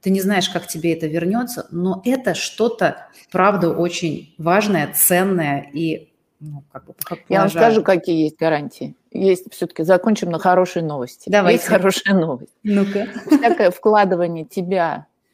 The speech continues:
Speaker 2: в с-, в с-, самого себя в себя, работа над собой. Есть хорошая новость в том, что это гарантия того, что ты, а, работаешь над собой, и это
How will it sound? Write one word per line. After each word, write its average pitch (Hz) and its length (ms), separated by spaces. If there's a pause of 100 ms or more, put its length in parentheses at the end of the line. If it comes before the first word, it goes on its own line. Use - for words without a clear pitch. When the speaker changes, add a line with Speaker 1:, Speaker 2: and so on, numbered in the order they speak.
(120)
Speaker 2:
в - 80
с-, - 220
в - 120
с-, - 260
самого 196 460
себя 165 380
в - 100
себя, 202 580
работа 190 440
над 160 180
собой. 220 520 (320)
Есть 190 200
хорошая 190 420
новость 160 300
в - 100
том, 294 260
что 165 560
это 160 340
гарантия 165 640
того, 165 320
что 196 200
ты, 165 300 (480)
а, 147 320
работаешь 156 680
над 160 220
собой, 147 520 (100)
и 143 240 (280)
это 175 280